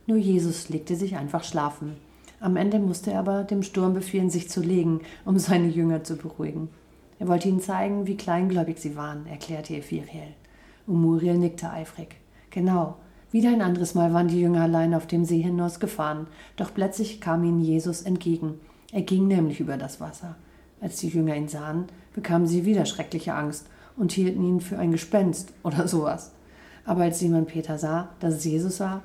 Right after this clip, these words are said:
wollte er sich ein bisschen aufspielen, um Jesus zu zeigen, wie supergroß sein Glaube war.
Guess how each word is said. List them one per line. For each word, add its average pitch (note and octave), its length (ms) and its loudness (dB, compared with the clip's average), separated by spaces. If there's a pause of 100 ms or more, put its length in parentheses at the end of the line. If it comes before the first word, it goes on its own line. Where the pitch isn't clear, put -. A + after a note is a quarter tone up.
(260)
wollte G3 240 4
er G3 160 4
sich G#3+ 180 -2
ein F3+ 140 0
bisschen E3+ 320 0
aufspielen, D#3+ 640 -4 (340)
um G#3+ 200 6
Jesus D3 580 -2
zu - 160 -6
zeigen, E3 480 -6
wie D3+ 100 -6
supergroß F3+ 680 -2
sein D3 160 -4
Glaube E3 360 -2
war. F3+ 220 -10